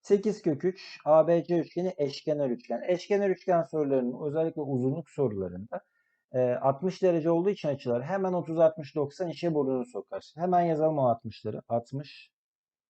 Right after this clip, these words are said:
altmış, lazım olmayan altmış burası.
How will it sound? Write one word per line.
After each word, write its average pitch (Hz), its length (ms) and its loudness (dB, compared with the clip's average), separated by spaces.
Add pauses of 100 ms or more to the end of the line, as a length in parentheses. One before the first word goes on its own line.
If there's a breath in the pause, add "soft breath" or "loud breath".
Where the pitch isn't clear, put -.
(240)
altmış, 123 460 -6
lazım 123 400 4
olmayan 127 280 2
altmış 120 440 -2
burası. 117 420 -6